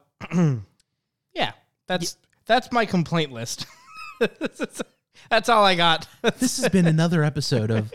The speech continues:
Speaker 2: Let's Complain with Joe, starring <clears throat> Joe.
Speaker 1: Hi. <laughs> So, no, that, that's all I had. E-, everything else has been, uh, is fun. So, I have a, a, a question in the chat. We'll, we'll,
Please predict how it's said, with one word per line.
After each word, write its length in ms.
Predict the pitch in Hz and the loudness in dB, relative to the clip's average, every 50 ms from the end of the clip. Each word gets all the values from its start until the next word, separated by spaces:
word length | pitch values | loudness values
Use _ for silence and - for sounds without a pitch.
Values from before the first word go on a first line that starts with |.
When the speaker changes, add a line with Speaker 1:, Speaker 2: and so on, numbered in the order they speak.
| 240 - - | -10 -6 -2
Speaker 2:
Let's 200 | 427 440 - - | -2 -2 -2 0
Complain 560 | - 311 247 - 247 202 160 120 113 131 120 - - _ - 147 | 0 0 0 2 2 2 2 2 0 -4 -8 -12 -20 _ -8 -2
with 200 | 147 147 135 - | -2 -2 -2 -2
Joe, 360 | - 151 156 - - - 101 - 359 311 - - - 359 - _ _ - - _ _ _ - | 0 0 0 0 0 -2 -4 -6 -8 -8 -8 -8 -16 -16 -16 _ _ -20 -20 _ _ _ -16
starring 580 | - - - 370 285 247 214 196 185 185 190 190 _ _ _ _ _ _ _ _ | -14 -8 -2 -2 0 0 0 0 -2 -2 -6 -10 _ _ _ _ _ _ _ _
<clears throat> 360 | _ _ - - - 135 127 - | _ _ -14 -12 -10 -10 -8 -4
Joe. 260 | - 135 101 101 - _ _ _ _ _ _ - - - - - | -4 -4 -4 -4 -12 _ _ _ _ _ _ -20 -20 -20 -16 -14
Speaker 1:
Hi. 240 | 117 104 101 98 _ _ _ - | -14 -12 -12 -14 _ _ _ -12
<laughs> 120 | 185 - - - - - - - - - - _ _ | -12 -12 -12 -14 -18 -20 -20 -20 -20 -20 -20 _ _
So, 300 | - - 131 123 123 117 | -12 -8 -6 -6 -6 -6
no, 240 | 131 190 196 202 202 | -6 -2 0 2 2
that, 200 | 202 202 208 208 | 2 2 0 0
that's 200 | 226 214 214 - | -2 -4 -2 -2
all 140 | 208 202 190 | -2 -2 -2
I 60 | 156 | -2
had. 200 | 131 120 110 113 _ _ - | -2 -4 -8 -8 _ _ -4
E-, 20 | 180 | -4
everything 480 | 196 - 208 220 226 240 208 220 220 190 | -2 0 0 0 0 0 0 0 2 4
else 260 | 190 185 175 - - | 4 4 4 2 0
has 100 | 165 156 | -2 -2
been, 240 | 143 156 156 151 147 | 2 2 4 4 4
uh, 280 | 143 139 139 135 139 - - | 2 2 2 0 -2 -6 -8
is 160 | 143 135 127 | -8 -8 -8
fun. 340 | - - 123 113 113 131 135 _ _ _ _ _ _ _ _ _ _ _ _ - - | -6 -4 -4 -4 -4 -4 -8 _ _ _ _ _ _ _ _ _ _ _ _ -18 -10
So, 480 | - - 151 147 147 147 143 151 - _ _ _ _ _ _ _ _ _ - | -4 0 2 2 2 2 0 -2 -6 _ _ _ _ _ _ _ _ _ -2
I 120 | - 160 | -2 -2
have 300 | 147 156 175 180 175 165 | 0 2 2 2 2 2
a, 520 | 156 156 151 147 135 131 - 135 131 147 - - | 2 2 2 0 0 -2 -4 -6 -8 -8 -6 -8
a, 40 | |
a 20 | 151 | -10
question 480 | - - - 180 170 - - - 170 160 | -8 -2 0 0 0 0 -2 -2 0 0
in 80 | 156 | 0
the 100 | 147 135 | -2 -2
chat. 460 | 127 - - - 151 143 135 139 - 165 | -4 -6 -4 -2 -2 -2 -2 -2 -4 -4
We'll, 180 | 139 139 135 139 | -6 -6 -6 -6
we'll, 320 | 151 143 147 143 131 127 | -6 -6 -4 -4 -6 -8